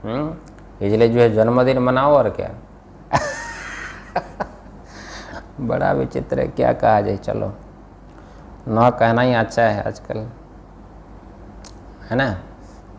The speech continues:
तो बोलते हैं कि "यार भाई, समय के अनुसार बदलना पड़ता है", बोल लोग नहीं बोलते,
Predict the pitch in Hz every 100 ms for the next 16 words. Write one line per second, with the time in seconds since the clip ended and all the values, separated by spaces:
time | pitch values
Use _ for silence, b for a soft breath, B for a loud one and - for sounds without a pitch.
0 | - 117 107 113 113 123 123 123 123 123
1 | 139 160 156 131 127 131 139 135 131 123
2 | 113 113 117 113 101 92 - 92 110 117
3 | 123 135 156 123 -